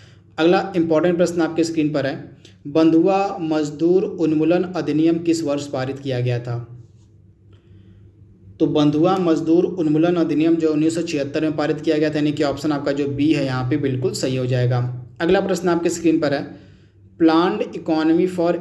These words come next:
India, इसके लेखक कौन हैं? तो इस पुस्तक को लिखा गया है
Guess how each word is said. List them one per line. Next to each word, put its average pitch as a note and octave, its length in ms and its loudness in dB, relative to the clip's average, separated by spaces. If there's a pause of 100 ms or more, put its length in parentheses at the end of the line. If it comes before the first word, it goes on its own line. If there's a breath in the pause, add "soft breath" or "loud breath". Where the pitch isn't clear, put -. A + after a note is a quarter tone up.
India, C#3+ 420 0 (200)
इसके - 240 -2
लेखक D3+ 460 0
कौन C3 220 -2
हैं? B2 460 -2 (1300 soft breath)
तो G3+ 180 0
इस - 120 -2
पुस्तक F3+ 460 0
को F3+ 60 2
लिखा E3 300 4
गया D3+ 220 0
है D3+ 420 -6